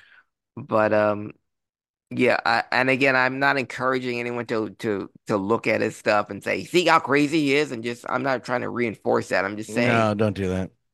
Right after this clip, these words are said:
Speaker 1: um, there's, there's plenty of, uh, evidence. And the thing is, if he had stayed in one company, um,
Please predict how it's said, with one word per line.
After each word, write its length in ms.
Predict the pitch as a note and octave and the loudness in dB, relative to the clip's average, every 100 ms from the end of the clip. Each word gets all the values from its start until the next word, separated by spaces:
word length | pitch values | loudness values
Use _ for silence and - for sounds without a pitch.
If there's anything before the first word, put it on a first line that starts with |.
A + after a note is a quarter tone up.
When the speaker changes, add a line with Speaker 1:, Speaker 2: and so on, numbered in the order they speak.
| _ | _
Speaker 1:
um, 420 | A2 G#2+ G#2 G2+ - | 2 2 2 -4 -12
there's, 680 | - A2 A#2 A2 A2 G#2+ - - G2 | -12 0 4 4 4 0 -12 -16 -10
there's 320 | - A2 G#2+ - _ _ _ _ - _ _ - - | -2 0 -2 -8 _ _ _ _ -20 _ _ -20 -4
plenty 360 | C3 B2+ A#2 | -2 0 0
of, 380 | F#2+ G#2 F#2+ B2+ _ _ _ _ _ _ _ _ _ _ - | 2 2 0 -6 _ _ _ _ _ _ _ _ _ _ -10
uh, 280 | F2+ D2+ - _ _ _ _ _ _ _ | -6 -6 -8 _ _ _ _ _ _ _
evidence. 460 | - A#2+ A#2 A2 G#2 - | 0 2 2 0 -2 -2
And 180 | C3+ | 0
the 100 | C#3 | 0
thing 260 | C3+ E3+ E3 | 0 0 0
is, 220 | E3 E3+ | 0 0
if 260 | G2+ A#2+ - | -2 -4 -6
he 580 | - C#3+ C#3+ C3+ C3 - _ _ _ _ _ _ _ _ _ _ | -10 -2 0 0 -2 -6 _ _ _ _ _ _ _ _ _ _
had 320 | - C#3 D#3+ | -2 0 0
stayed 380 | - - G#2 G2+ | -4 -2 0 0
in 140 | F#2 | -2
one 160 | F#2 F2 | -4 -6
company, 640 | - E2+ - F2 F2+ G#2 F3 _ _ _ _ _ _ _ _ _ _ | -6 -6 -4 -4 -2 -4 -10 _ _ _ _ _ _ _ _ _ _
um, 500 | G2 G2+ F#2 F2+ D#2+ | 0 2 2 -2 -10